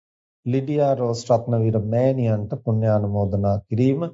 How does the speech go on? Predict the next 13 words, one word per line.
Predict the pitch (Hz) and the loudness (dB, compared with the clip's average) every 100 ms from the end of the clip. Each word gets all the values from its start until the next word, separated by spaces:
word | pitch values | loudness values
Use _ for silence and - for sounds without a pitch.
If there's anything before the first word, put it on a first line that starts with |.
| _ _ _ 123 | _ _ _ -2
දේශකයන්න් | 143 143 147 139 127 123 | 0 0 -2 0 2 0
වහන්සේ | 120 113 113 113 110 | 0 0 0 0 0
ඇතුළු | 107 - 135 | 0 0 -4
සුජීවත්ව | 143 123 110 113 113 113 110 | -2 -2 0 2 4 2 -2
සිටින | 107 107 107 | -4 -2 0
හැම | 98 113 | 0 2
දෙනාටම | 120 120 113 110 107 104 | 2 0 0 0 -2 -4
නිදුක් | 107 110 120 143 | -2 0 0 0
නිරෝගී | 135 113 110 110 104 107 | -2 -2 0 0 0 -2
සුව | 107 113 104 | -2 0 0
චිරජීවනයේ | - 131 139 135 113 107 107 107 98 | 0 2 2 2 0 0 0 -2 -2
ප්‍රාර්ථනා | - 95 95 92 101 104 107 | 0 0 0 -4 -2 0 -2
කිරීම, | - 113 123 | 0 2 2